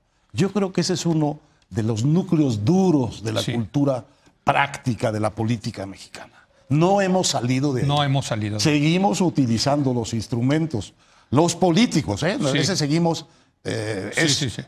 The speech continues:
Speaker 1: eh, no, no es correcto, porque
Speaker 2: Sí.
Speaker 1: yo no he tenido nunca, eh,
Speaker 2: Sí.
Speaker 1: ni en esta mesa, injerencia en ningún juicio. La política mexicana, el poder en México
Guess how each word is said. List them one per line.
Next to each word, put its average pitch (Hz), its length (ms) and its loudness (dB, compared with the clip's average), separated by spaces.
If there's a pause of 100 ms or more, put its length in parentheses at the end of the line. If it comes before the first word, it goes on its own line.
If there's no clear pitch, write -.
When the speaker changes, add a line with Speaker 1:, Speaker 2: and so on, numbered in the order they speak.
(200)
Speaker 1:
eh, - 300 -12
no, 135 300 2
no 160 160 2
es 160 80 0
correcto, 131 460 -2
porque 113 160 0
Speaker 2:
Sí. 123 60 -2
Speaker 1:
yo 139 120 0
no 143 240 0
he - 20 -8
tenido 139 380 0
nunca, 151 400 0 (400)
eh, 113 140 -2
Speaker 2:
Sí. 113 60 0
Speaker 1:
ni 123 140 0
en 127 120 2
esta 143 240 0
mesa, 139 420 0 (220)
injerencia 127 460 -2
en 117 60 -2
ningún 117 260 -2
juicio. - 280 -12 (380)
La 185 560 6
política 175 560 2
mexicana, 147 480 2
el 135 120 0
poder 151 440 2
en 185 140 0
México 107 480 -6